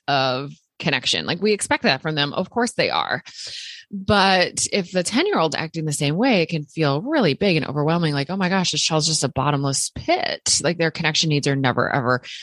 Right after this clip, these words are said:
met. So I think it's helpful to remember, like, we wouldn't think that about a newborn. And so we can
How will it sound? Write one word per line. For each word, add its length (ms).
met. 640
So 240
I 160
think 200
it's 200
helpful 440
to 140
remember, 540
like, 160
we 100
wouldn't 300
think 160
that 80
about 180
a 60
newborn. 560
And 260
so 720
we 360
can 720